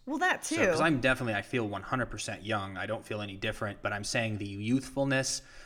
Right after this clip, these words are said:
Speaker 2: But also, remember when we did our, um, I won't say where we did this just in case, but, um, there was somebody who told us that when they went on their honeymoon, that they drank for seven days straight,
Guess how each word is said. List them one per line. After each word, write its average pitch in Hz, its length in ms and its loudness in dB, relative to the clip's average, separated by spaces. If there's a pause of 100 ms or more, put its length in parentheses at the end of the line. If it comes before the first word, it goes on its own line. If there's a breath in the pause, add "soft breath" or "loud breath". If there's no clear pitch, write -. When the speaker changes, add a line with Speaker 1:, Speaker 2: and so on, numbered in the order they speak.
(320 loud breath)
Speaker 2:
But - 180 -4
also, 160 480 4
remember 143 280 2
when 185 80 2
we 151 80 4
did 131 180 6
our, 113 260 4
um, 98 520 -2 (680)
I - 40 -8
won't 117 180 -8
say 107 140 -6
where 98 240 -2
we 92 100 -8
did 87 160 -10
this 90 140 -8
just - 220 -8
in 95 80 -12
case, 87 280 -8
but, - 220 -2 (320 loud breath)
um, 113 360 -2
there 131 100 4
was 131 120 0
somebody 156 240 4
who 123 100 -2
told 123 300 0
us 98 300 -2 (160)
that 107 280 0
when 110 140 -2
they 120 140 4
went 120 160 2
on 110 120 0
their 104 140 -2
honeymoon, 90 580 -6 (600)
that 110 160 -6
they 123 320 0 (100)
drank 104 560 -4 (260)
for 110 140 -8
seven 117 460 0
days 104 220 -2
straight, 110 440 -4